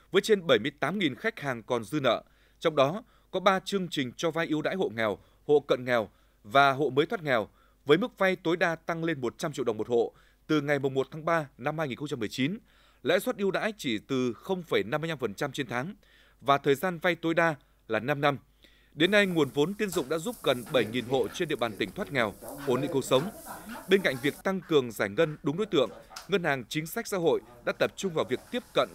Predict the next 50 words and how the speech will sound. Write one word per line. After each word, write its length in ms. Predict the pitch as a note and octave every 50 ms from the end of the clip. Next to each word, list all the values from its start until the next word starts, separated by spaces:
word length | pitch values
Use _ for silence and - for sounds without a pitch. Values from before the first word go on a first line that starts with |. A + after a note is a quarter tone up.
| A2 -
và 120 | B2+ A#2+
phục 200 | - - A#2+ G#2
vụ 140 | B2 B2 A2+
khách 240 | - - A3+ A3 -
hàng 220 | C3+ B2 A2 G2+ - - - -
ngay 160 | - C3+ F3 F#3
tại 140 | - C3
cơ 100 | G#2+ E3
sở. 240 | D3+ - D3 A2+ F#2 D#2 - - - - - - - -
Các 100 | G#3 F3+
hộ 220 | F3+ D3+ C3 B2 - -
vay 180 | F3 E3 D#3 C#3+
vốn 240 | - C#3+ C#3+ F3 G#3+ - - -
hiện 160 | C#3 C#3 A#2+
tại 240 | - B2+ A2+ G2 - - - - - - - -
đã 100 | D3 E3+
không 300 | - - - G#3+ G3 F3+ -
cần 180 | - C#3+ B2+ A#2 -
phải 100 | A#2 G2+
giao 160 | - D#3 D3+
dịch 140 | C#3 C#3 - -
tại 100 | B2+ A2
trụ 160 | - - C#3 A#2+
sở 260 | - C3+ A2+ F#2+ D#2 - - - - - - -
mà 160 | B2+ B2+ C3+
có 140 | C3 - G3+
thể 200 | - D#3+ B2+ G#2+
thực 220 | G2+ - C#3+ -
hiện 160 | - D3 B2 G#2+
tại 100 | - C#3
trụ 160 | A#2+ - C#3+ B2+
sở 180 | - - C3
Ủy 200 | A2 G2+ A2 G#2+
ban 160 | G2+ C#3 D3+
Nhân 100 | D3 D3+
dân 140 | C3+ D3 C3+ G#2+ - -
xã, 200 | C3 B2+ F3+ G3+ - -
phường, 140 | C#3+ B2 G#2+ G2
thị 80 | A#2+
trấn. 200 | G#2 - B2+ B2 D3+ G#3 G3+ - - - - - - - - -
Chỉ 100 | - A#2+ G#2+
tính 120 | - D3+ F3
riêng 260 | F3+ F3+ G3 F#3 F#3
năm 100 | F#3 F3 E3+
hai 120 | E3+ E3+ D3
nghìn 100 | C#3 A2
không 120 | - D#3+
trăm 120 | - C#3+
mười 80 | A#2 G#2+
chín, 220 | - - B2+ C#3